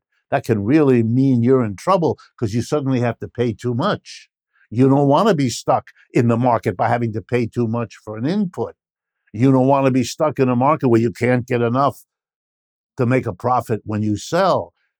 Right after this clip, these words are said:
When you control something with an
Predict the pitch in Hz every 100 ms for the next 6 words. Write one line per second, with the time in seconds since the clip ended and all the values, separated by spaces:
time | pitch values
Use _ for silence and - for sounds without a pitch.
0 | - 120 123 120 - 110 - 143 180 240
1 | 233 165 131 107 - 113 95 92 95 143
2 | 180 127 101 98